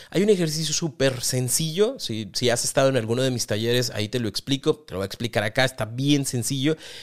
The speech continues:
Y esto es pensar en cinco cosas. Cuando tú veas que hay mucha preocupación en tu mente, que vuelve la idea y que se presenta otra vez, y que ya le dijiste, "En la noche te atiendo", y le vale madre, y ahí está de nuevo,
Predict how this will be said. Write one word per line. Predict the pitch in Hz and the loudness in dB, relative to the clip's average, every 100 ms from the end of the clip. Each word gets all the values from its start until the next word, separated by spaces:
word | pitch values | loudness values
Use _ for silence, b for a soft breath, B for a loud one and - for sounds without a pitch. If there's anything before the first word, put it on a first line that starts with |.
| B | B
Y | 156 | 0
esto | 170 - 196 | 2 4 4
es | 190 185 | 4 4
pensar | 160 143 - 151 156 | 2 2 4 4 4
en | 151 139 135 | 0 -2 0
cinco | - 170 170 165 170 160 | 2 2 2 0 -2 -4
cosas. | - 101 - - - B B B | -2 -2 -4 -6 -6 B B B
Cuando | - 151 165 | 2 4 4
tú | 165 247 | 2 6
veas | 247 190 156 143 - | 8 10 10 8 2
que | - 127 | 2 2
hay | 143 | 2
mucha | 147 151 170 202 - 214 | 2 2 4 2 2 0
preocupación | 196 170 156 143 - 143 | 0 0 2 2 4 2
en | 156 | 2
tu | 151 143 | 0 0
mente, | 135 131 127 110 104 107 | 2 2 0 -2 -4 -4
que | - 107 110 | -4 -2 -2
vuelve | 104 135 175 175 165 | 4 6 6 6 6
la | 143 | 6
idea | 123 131 127 120 | 4 2 2 2
y | |
que | 110 101 | -2 -6
se | 104 | -6
presenta | - 110 101 143 165 170 | -6 -4 0 2 2 0
otra | - 147 | 2 2
vez, | 123 127 - B B B | 4 2 -2 B B B
y | - | -4
que | 160 185 | 4 8
ya | 180 | 10
le | 233 | 10
dijiste, | 233 185 185 165 | 8 4 2 4
"En | 135 | 4
la | 123 | 6
noche | 151 185 214 | 6 6 6
te | 196 | 4
atiendo", | - 175 185 175 143 | 6 4 6 6 6
y | |
le | 117 117 | 6 4
vale | 147 220 | 6 6
madre, | 180 160 147 127 | 6 4 4 2
y | 110 | 4
ahí | 147 | 8
está | 175 - 180 | 8 8 4
de | 160 | 6
nuevo, | 156 208 330 | 4 4 2